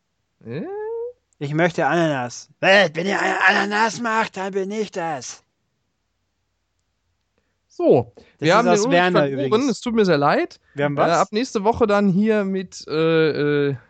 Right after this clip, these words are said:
Speaker 1: jemand anderem. <laughs> Ulrich ist offenkundig wahnsinnig geworden.
Speaker 2: Das, weil ich
Speaker 1: Ähm,
Speaker 2: Freundeskreis
Speaker 1: haben wir
Speaker 2: kenne
Speaker 1: noch eine
Speaker 2: und du
Speaker 1: Frage?
Speaker 2: nicht, äh, ja,
Speaker 1: Nee,
Speaker 2: haben
Speaker 1: weil
Speaker 2: wir.
Speaker 1: du irgendwas von Ananas schreist und <laughs>
Speaker 2: Das ist ein klassisches Werner-Zitat, ja?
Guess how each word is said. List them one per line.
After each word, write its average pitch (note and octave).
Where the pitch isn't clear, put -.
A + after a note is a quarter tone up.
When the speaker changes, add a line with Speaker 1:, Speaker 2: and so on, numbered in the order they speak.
Speaker 1:
jemand D#3
anderem. G#3+
<laughs> -
Ulrich G#3+
ist E3
offenkundig E3+
wahnsinnig D#3
geworden. B2+
Speaker 2:
Das, F#3+
weil G#3
ich B3+
Speaker 1:
Ähm, F#3
Speaker 2:
Freundeskreis G#3
Speaker 1:
haben B3+
wir C4+
Speaker 2:
kenne A#3
Speaker 1:
noch -
eine A3+
Speaker 2:
und A3+
du D3
Speaker 1:
Frage? B2
Speaker 2:
nicht, F3
äh, E3
ja, E3+
Speaker 1:
Nee, F#3+
Speaker 2:
haben E4+
Speaker 1:
weil F#3
Speaker 2:
wir. F#3
Speaker 1:
du -
irgendwas G3+
von F3
Ananas D#3+
schreist C3
und C#3+
<laughs> E3
Speaker 2:
Das -
ist G3
ein A3
klassisches G#3+
Werner-Zitat, D3+
ja? D3+